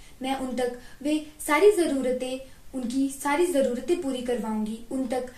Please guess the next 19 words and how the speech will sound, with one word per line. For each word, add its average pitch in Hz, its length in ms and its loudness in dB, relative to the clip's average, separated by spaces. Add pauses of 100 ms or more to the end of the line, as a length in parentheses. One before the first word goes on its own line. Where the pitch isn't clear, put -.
(180)
वे 285 220 -4 (220)
सारी 311 200 6
चीज़ें 320 340 4
पहुंचाऊंगी, 220 680 -4
जो 302 160 2
मैं 330 200 0
पहुंचा 262 380 0
सकती 214 340 -8
हूँ। 185 280 -10 (760)
मैं 262 180 -2
देश 330 260 2
के 339 200 0 (320)
कोने-कोने 349 540 2
से 262 160 -4
गंदगी 294 440 6
साफ 240 300 -4
करवा 202 240 -6
दूंगी। 196 420 -10 (680)
मैं 247 280 -4